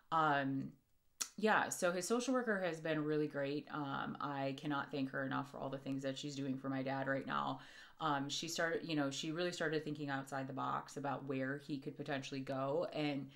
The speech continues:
um, I have, my older brother lives just, uh, west of the Twin Cities. He lives in the southwest suburbs of the Twin Cities. And so he's about forty-five minutes,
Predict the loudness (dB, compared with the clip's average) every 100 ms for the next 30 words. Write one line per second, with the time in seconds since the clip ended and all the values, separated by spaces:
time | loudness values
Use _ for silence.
0 | -18 -20 -16 -4 2 2 0 -4 -12 -20
1 | -20 _ _ _ -2 2 2 0 -4 -2
2 | 0 0 2 2 4 4 2 0 -2 -2
3 | -2 -6 -6 -4 -2 -2 -4 -2 0 0
4 | 0 -4 -4 -2 -2 0 -2 -4 -4 -4
5 | -2 0 0 -2 -2 -2 -2 -4 -4 -4
6 | -4 -4 -6 -4 -4 -2 -2 -2 -2 -4
7 | -4 -2 -2 -2 -4 -2 -2 -2 -2 -2
8 | 0 0 0 -2 -2 -4 -8